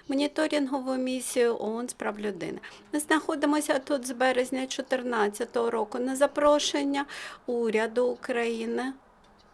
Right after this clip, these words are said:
щоб моніторити, доповідати та вести адвокаційну діяльність щодо ситуації з правами людини в країні та надавати рекомендації, спрямовані на заохочення поваги до прав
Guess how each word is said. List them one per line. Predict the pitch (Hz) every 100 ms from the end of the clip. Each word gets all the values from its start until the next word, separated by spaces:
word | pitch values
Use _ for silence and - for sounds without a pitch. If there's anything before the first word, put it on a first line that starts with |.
| -
щоб | - 285
моніторити, | 277 320 311 302 240 208 202 208 220 220
доповідати | 254 262 294 262 202 185 196 233 -
та | 262
вести | 285 294 -
адвокаційну | 269 240 269 262 262 - 277 254 254
діяльність | 226 214 202 170 156 170 247 277
щодо | - 269 285
ситуації | 285 - 285 294 294 - 277
з | -
правами | - 240 240 240 240
людини | 233 233 220 226 226 214
в | 208
країні | 226 208 180 175 214 247
та | 311
надавати | 302 285 262 254 254
рекомендації, | 240 - 202 185 160 147 160 - 277 285 - -
спрямовані | - - 302 294 294 339 330 294 285
на | 269
заохочення | 254 247 240 240 226 226 233
поваги | 233 285 294 285 269
до | 240
прав | 262 247